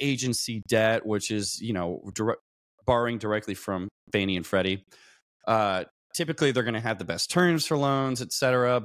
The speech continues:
but they also want somebody, a borrower that has some experience, usually that's already done an agency loan before. And so by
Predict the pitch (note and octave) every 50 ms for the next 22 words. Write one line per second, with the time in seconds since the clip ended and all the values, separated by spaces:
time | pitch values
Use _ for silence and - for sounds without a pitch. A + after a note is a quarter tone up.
0 | - - C3 B2 B2 A#2+ - A#2 C3 C3 - A#2 A#2+ C3+ B2+ - C#3+ B2+ B2 A2+
1 | A2+ A2+ A2 G#2+ G#2 - - A#2+ A2 G#2+ G#2 G2+ G2+ G2 F#2+ G2 G2+ - G2+ G2
2 | - G2 G2+ G#2+ G#2+ G2 F#2+ F#2 F#2 F2 F#2 G2 - - - B2 G#2+ G#2 - -
3 | - G#2 F2+ - - - - A2 G#2+ G2 F#2 D#2+ D#2+ - - G2 A2+ B2 A#2 A#2
4 | A2 B2+ A2 G#2 G#2 F#2 - A2+ A2 G#2+ G#2+ A2+ G2+ G2 - G#2+ A2 G#2+ G#2+ G#2
5 | F#2+ F#2 F#2+ F#2 G2 F#2+ G2 G2 - - - F#2+ F2+ F#2 F#2 F2+ F2+ F2 F2 E2+
6 | - - G2+ G2+ G2+ F#2+ F2 D#2+ D#2 - _ _ _ _ _ _ _ _ _ -
7 | G#2+ G#2 G2+ G2+ G2 G2 F#2+ - - - B2+ A#2 A2+ A2 G#2+ G2+ G2+ F#2+ - _
8 | _ _ _ - B2 A#2+ A#2 A#2 A2+ A2 G#2+ G#2